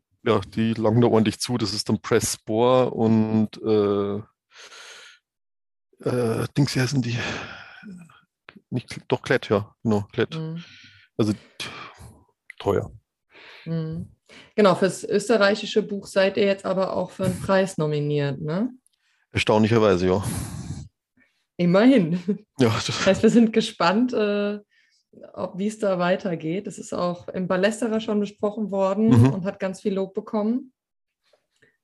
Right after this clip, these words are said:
Speaker 1: Ja, die Nicole Selmer, die ist ja, glaub ich, sogar in einem Komitee drin. Also, nee, der Ballesterer war auch einer der, äh, die das schon relativ früh, äh, so ein bisschen publik gemacht haben. Das fand ich dann ganz gut von der. Also die ist da sehr dahinter, die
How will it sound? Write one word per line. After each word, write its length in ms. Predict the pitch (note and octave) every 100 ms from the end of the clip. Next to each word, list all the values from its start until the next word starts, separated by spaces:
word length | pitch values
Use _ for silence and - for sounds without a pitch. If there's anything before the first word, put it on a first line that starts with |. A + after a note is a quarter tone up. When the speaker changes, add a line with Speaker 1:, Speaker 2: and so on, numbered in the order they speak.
| _
Speaker 1:
Ja, 140 | G#2
die 140 | G2 A#2+
Nicole 320 | A#2 C#3 A2+
Selmer, 320 | G#2 G#2+ A#2+
die 320 | A2+ A2+ A2
ist 200 | A#2 B2
ja, 60 | A#2
glaub 160 | G#2+ G#2+
ich, 60 |
sogar 160 | A#2 A2+
in 60 |
einem 60 | A2
Komitee 460 | - A2 - B2 D3
drin. 300 | A2 B2+ -
Also, 420 | A2 A2 A2 A2+ - - _ _ _ - - _ _ _ _ _
nee, 80 | A#2+
der 80 | A2+
Ballesterer 480 | A2 B2 - B2+
war 100 | G#2+
auch 160 | G#2+ A2+
einer 300 | - A2 B2
der, 520 | G2+ A2+ A#2 A#2+ A#2
äh, 240 | A#2 A2+ G#2+
die 140 | A#2
das 120 | A#2+
schon 220 | - A2
relativ 340 | G#2+ A2+ - -
früh, 600 | - B2 B2 B2+ A#2 A2+
äh, 40 |
so 100 | A2
ein 60 | A2
bisschen 440 | A2+ - A2+ A2
publik 340 | - G#2 A2+ -
gemacht 460 | F#2+ F#2+ - -
haben. 120 | G2+ G#2
Das 100 | -
fand 180 | G#2 G#2+
ich 80 |
dann 140 | - G#2
ganz 180 | G#2 -
gut 160 | G2
von 140 | G#2 G2+
der. 100 | -
Also 160 | G#2
die 140 | G2+ A2+
ist 180 | -
da 100 | G#2+
sehr 200 | G#2 -
dahinter, 320 | G#2 F#2+ G2+ G2
die 260 | G#2+ G2+